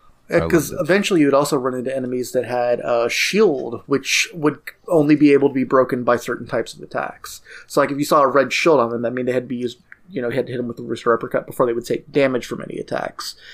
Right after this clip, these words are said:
Speaker 1: And so, like,
Speaker 2: Mm.
Speaker 1: <clears throat> I mean, between that and, like, also, like, there were moving platform areas where there were also enemies that were, like, hanging around,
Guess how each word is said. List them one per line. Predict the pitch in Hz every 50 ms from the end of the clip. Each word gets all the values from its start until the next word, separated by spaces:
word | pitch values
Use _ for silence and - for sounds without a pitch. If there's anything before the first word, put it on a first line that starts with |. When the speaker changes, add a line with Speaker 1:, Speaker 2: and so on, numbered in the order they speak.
| - - - - -
Speaker 1:
And | 147 143 135
so, | - 165 143 135
like, | 139 131 135 131 131 131 156
Speaker 2:
Mm. | 127 98 92 - _ _ _ _ _ _ -
Speaker 1:
<clears throat> | -
I | - - - - 170 165
mean, | 156 151 143 147 147 143 139
between | 151 175 - 240 226 185
that | 160 185 185 170
and, | - 151 147 - - _ -
like, | - 151 143 143 - - _ -
also, | 151 147 147 151 - 160 143 143 143
like, | 143 - - 143 131 127 123 - - _ _ -
there | 147 143
were | 143 143
moving | 143 147 156 156 151 151 127 123
platform | - - 120 113 - - - 151 143 143
areas | 143 147 147 147 147 147 147 143
where | 131 135
there | 135
were | 123 127 131
also | 123 120 123 - - 139 131 131
enemies | 135 135 139 139 139 139 139 131 - -
that | 139 135 -
were, | 143 139 139 139 143 - _ -
like, | 160 147 139 - -
hanging | 139 147 151 151 156 156
around, | 151 151 151 147 151 151 156 151 147